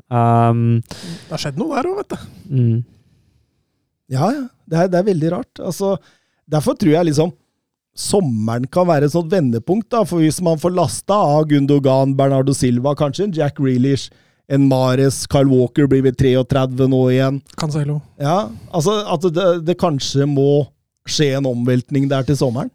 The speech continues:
Speaker 1: Altså, altså tror jeg jo det er jo lettere sånn rent sportslig, eh, den Pep-stilen som han har, som er så krevende, eh, av spillerne taktisk. Det kreves jo en god del taktisk av spillerne. Eh, det er jo lettere når det kommer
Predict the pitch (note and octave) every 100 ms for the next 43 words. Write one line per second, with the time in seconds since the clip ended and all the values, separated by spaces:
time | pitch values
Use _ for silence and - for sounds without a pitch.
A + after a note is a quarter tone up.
0 | _ F#3+ F3 E3+ E3+ F#3 A2+ A#2+ D3 D#3+
1 | - A#2 A#2+ C3 D3 F3 _ - A2+ C#3
2 | D3+ A#2+ B2+ - F#3 - - E3 B3+ -
3 | D#3+ D3+ D3+ D3 - - D3 _ - D3
4 | - - - - A#2+ - C3+ C#3 F3+ -
5 | - E3 B2 B2 D3+ E3 D#3 A#2+ B2 D3+
6 | C#3+ D3 C#3 C#3 C#3 C#3+ C#3+ - C#3 C#3+
7 | - E3+ - G3+ - F3+ - B2 C3+ E3
8 | B2+ A#2+ - C#3 - A2+ - - A#2+ -
9 | A#2+ B2 A3 - - - - - C#3+ D3+
10 | - A#2+ C#3+ F#3 - B2+ A#2+ B2+ C3 -
11 | G2 A#2 C3+